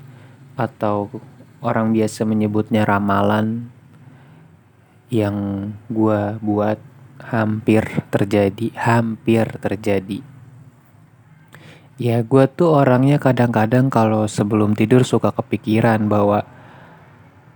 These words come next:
akan ada suatu masa kejadian tertentu dalam hidup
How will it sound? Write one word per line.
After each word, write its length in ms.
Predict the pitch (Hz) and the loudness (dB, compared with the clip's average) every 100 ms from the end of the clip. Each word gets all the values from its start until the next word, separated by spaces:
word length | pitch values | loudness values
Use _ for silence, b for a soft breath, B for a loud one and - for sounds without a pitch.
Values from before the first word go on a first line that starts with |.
| - _ - - - - - - - | -20 _ -20 -20 -20 -20 -20 -20 -8
akan 480 | 135 - 143 151 - - - | -6 -2 0 0 -4 -16 -4
ada 400 | 123 110 113 113 | 0 2 2 2
suatu 400 | - 117 107 110 | 0 -2 -2 0
masa 400 | 104 98 - 104 | 0 0 0 -2
kejadian 760 | - 107 110 107 107 117 117 120 | 0 0 4 2 4 4 4 4
tertentu 640 | 117 - 110 101 101 113 | 0 -2 0 0 0 0
dalam 260 | 113 110 110 104 | 2 2 0 -2
hidup 320 | 104 107 | -2 -4